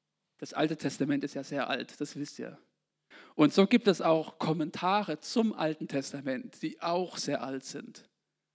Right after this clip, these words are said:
So gibt es diesen Kommentar, einen rabbinischen Kommentar, der heißt Bereshit Rabbah. Ich finde das einen total witzigen Wortwitz, aber meine Frau fand's auch nicht lustig. Und zwar sind die ersten zwei Wörter der Bibel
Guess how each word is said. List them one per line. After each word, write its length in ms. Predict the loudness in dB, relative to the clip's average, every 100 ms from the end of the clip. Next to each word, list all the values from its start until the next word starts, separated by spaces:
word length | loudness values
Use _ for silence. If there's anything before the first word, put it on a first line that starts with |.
| _ -20 -20 -2
So 140 | 2
gibt 200 | 2 4
es 100 | 2
diesen 240 | 2 -2 0
Kommentar, 840 | 2 2 2 6 6 6 0 -4 _
einen 340 | -6 -4 -2 -4
rabbinischen 720 | -2 -4 -2 -2 0 0 -4
Kommentar, 640 | -4 -4 -6 -2 0 0
der 140 | -2 -2
heißt 460 | -2 -2 -12 _
Bereshit 600 | -2 -2 -4 -6 -8 -6
Rabbah. 380 | -6 -4 -4 -6 _ _ _ _ _ _ _ _ _
Ich 220 | -10 -2
finde 220 | -2 -2
das 220 | -4 -6
einen 160 | -6 -12 _
total 380 | -8 -4 -4 -4
witzigen 400 | -6 -6 -8 -2
Wortwitz, 580 | -4 -2 -4 -4 -16 _ _ _ _ _ _ -8
aber 180 | -6
meine 220 | -4 -4 -2
Frau 200 | -2 -2
fand's 240 | -4 -4
auch 100 | -2
nicht 140 | -2
lustig. 480 | -2 -2 -4 -8 -10 _ _ _ _ -20 -20 -16 -4
Und 100 | 0
zwar 220 | 4 4
sind 180 | 4 -2
die 120 | 2
ersten 380 | 2 0 -4 -10
zwei 320 | -4 -4 4
Wörter 480 | 4 4 0 -2 -6 _ _ -6
der 100 | -4
Bibel 480 | -4 -4 -2 -2